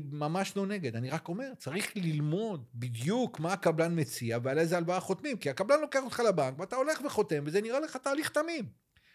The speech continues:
אבל בסוף מדובר במשכנתה שלקחת. דרך אגב, בנק ישראל התערב בסיפור הזה לפני חודש, אה, עד עכשיו עשו שם אפילו איזשהו חיתום מקוצר בתוך הבנקים,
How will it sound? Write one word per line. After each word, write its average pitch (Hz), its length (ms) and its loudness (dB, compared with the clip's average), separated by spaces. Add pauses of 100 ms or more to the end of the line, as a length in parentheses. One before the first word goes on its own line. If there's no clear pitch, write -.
אבל 156 100 0
בסוף 190 300 -2
מדובר 160 340 4
במשכנתה 160 500 2
שלקחת. 135 480 0 (240)
דרך 165 160 2
אגב, 202 220 2
בנק 185 200 2
ישראל 190 320 0
התערב 185 460 2
בסיפור 208 400 -2
הזה 180 120 2
לפני 156 220 -2
חודש, 120 480 -6 (680)
אה, 120 340 -2
עד 147 160 2
עכשיו 170 240 4
עשו 175 160 0
שם 175 160 0
אפילו 185 260 0
איזשהו 180 240 2
חיתום 220 400 0
מקוצר 147 440 0
בתוך 120 280 -4
הבנקים, 107 580 -6